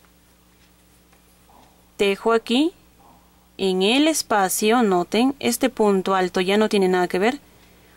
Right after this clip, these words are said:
Aquí en el espacio, el último punto alto. Este es el punto extra. Al tejer este punto voy a unir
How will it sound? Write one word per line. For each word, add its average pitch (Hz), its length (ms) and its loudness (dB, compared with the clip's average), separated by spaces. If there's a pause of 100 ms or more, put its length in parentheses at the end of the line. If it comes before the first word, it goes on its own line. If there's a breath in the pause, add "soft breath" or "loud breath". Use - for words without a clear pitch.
(240 soft breath)
Aquí 214 440 0
en 208 100 4
el 220 120 2
espacio, 233 680 -2
el 196 240 0
último 233 600 2
punto 202 640 0
alto. - 440 -6 (880 soft breath)
Este 190 340 -2
es 240 100 -4
el 196 120 -2
punto 180 600 -2
extra. - 460 -6 (800 loud breath)
Al 226 180 -2
tejer 247 260 -2
este 302 180 -4
punto 240 400 0
voy 214 200 2
a 190 60 -2
unir 214 380 -2